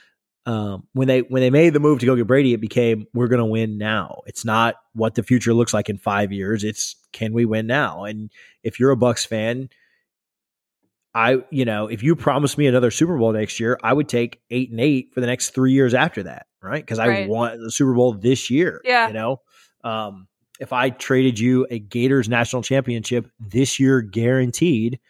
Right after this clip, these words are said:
Speaker 1: would you take eight and four the next year? Absolutely,
Speaker 2: Oh, yeah.
Speaker 1: right?
Speaker 2: Yep.
Speaker 1: So, you know, it's been,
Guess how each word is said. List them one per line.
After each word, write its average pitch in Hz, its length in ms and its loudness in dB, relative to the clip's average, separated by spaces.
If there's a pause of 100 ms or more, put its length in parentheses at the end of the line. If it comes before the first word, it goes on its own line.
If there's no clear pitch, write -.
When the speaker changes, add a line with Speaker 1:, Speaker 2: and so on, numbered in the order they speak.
(260)
Speaker 1:
would 107 160 -4
you 127 80 0
take 113 200 -4
eight 120 140 -2
and 131 120 -6
four 170 280 2
the 104 80 -4
next - 260 -16
year? 90 240 -14
Absolutely, 165 600 4
Speaker 2:
Oh, 480 200 4
yeah. 247 120 0
Speaker 1:
right? 151 280 2
Speaker 2:
Yep. 220 100 0
Speaker 1:
So, 131 260 4 (400)
you 143 160 -2
know, 123 180 0
it's 135 200 -6
been, 127 480 -2